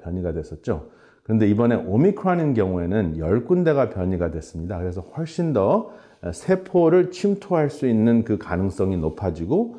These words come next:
또 이, 어, 결합 부분이 훨씬 더 결합이 잘 되는 거예요. 어, 그래서 일단은 세포 속에 잘 들어오면, 어, 그만큼 더, 어, 복제가 잘 될 수 있는 가능성이 높은 거예요.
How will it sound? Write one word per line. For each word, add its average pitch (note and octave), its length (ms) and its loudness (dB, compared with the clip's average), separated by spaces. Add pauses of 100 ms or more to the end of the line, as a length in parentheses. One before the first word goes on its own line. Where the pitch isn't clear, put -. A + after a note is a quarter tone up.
(280)
또 G#2 100 0
이, G2 280 4
어, F2 200 2
결합 A2+ 300 2
부분이 A#2 280 0
훨씬 D#3+ 280 -4
더 D3 160 2
결합이 A2 400 0
잘 F#2+ 280 -2
되는 C#3 300 2
거예요. F2 360 0 (460)
어, A2+ 140 -2
그래서 D#3 280 2
일단은 E3+ 480 4
세포 F#3 300 0
속에 E3 320 2
잘 D3+ 320 2
들어오면, F#2+ 720 0 (340)
어, E2+ 160 -12
그만큼 B2+ 460 2
더, E3+ 420 -2 (100)
어, D#2+ 200 -6
복제가 A2+ 520 2
잘 - 260 -2
될 A2 140 2
수 G#2+ 160 -6
있는 F#2+ 180 -2
가능성이 F#2+ 560 -2
높은 E2+ 320 -4
거예요. E2 360 -2